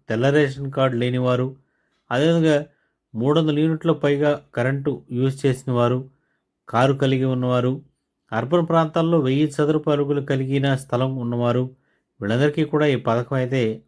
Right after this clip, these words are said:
అందలేదు. ఇక ఇప్పుడు కొత్త నిబంధనలు అధికారికంగా ఖరారు చేయాల్సి ఉంది. ఈ నిబంధనలు తొలగిస్తారా లేదా ఇంకా కొత్తవేమైనా వీటికి జోడిస్తారా అనేది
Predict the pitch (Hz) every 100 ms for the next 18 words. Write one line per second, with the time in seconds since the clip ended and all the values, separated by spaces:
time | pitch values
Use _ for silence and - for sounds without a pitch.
0 | - 107 117 120 123 156 214 - _ _
1 | _ 113 110 117 113 113 110 104 - _
2 | _ _ 107 104 143 156 143 143 147 143
3 | 151 160 - _ - 113 123 160 147 156
4 | 151 156 151 - 123 139 135 131 123 120
5 | - 117 123 127 151 - _ _ _ _
6 | 120 127 123 120 127 151 151 139 131 135
7 | 139 139 135 135 143 135 143 139 131 -
8 | _ _ _ 131 139 175 170 147 143 151
9 | 151 151 151 131 127 127 120 110 123 131
10 | 135 127 120 120 127 160 214